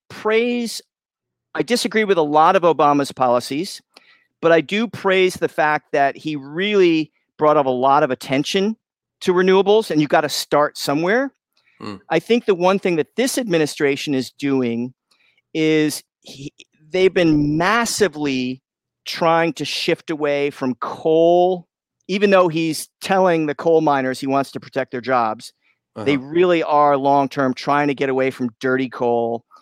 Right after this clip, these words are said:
Speaker 1: trying to get away from the more polluting, more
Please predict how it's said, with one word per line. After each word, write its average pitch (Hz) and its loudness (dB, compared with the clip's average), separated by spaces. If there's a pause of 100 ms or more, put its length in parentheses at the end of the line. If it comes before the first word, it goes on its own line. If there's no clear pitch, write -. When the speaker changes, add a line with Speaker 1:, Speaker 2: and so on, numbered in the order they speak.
(420)
Speaker 1:
trying 156 2
to 160 -2
get 156 2
away 143 2
from 131 -2
the 123 -6 (300)
more 147 2 (480)
polluting, 147 0 (520)
more 139 0